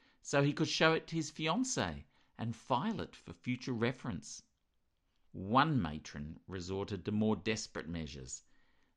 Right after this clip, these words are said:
Things left lying around were ruthlessly piled in the middle of the bed, or if the bed was not made, piled elsewhere.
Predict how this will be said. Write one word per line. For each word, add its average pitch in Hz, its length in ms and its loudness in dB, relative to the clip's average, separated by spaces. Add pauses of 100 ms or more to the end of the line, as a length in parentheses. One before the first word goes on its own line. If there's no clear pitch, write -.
(180)
Things 180 340 2
left 156 300 4
lying 143 340 6
around 123 480 6
were 107 140 4
ruthlessly 160 880 2
piled 131 480 6
in 95 100 0
the 92 60 0
middle 143 400 6
of 135 100 6
the 131 100 6
bed, 104 380 2 (300)
or 156 260 10
if - 140 6
the 131 100 6
bed 135 340 4
was 127 160 2
not 123 240 4
made, 117 560 4
piled 139 380 8
elsewhere. 92 680 0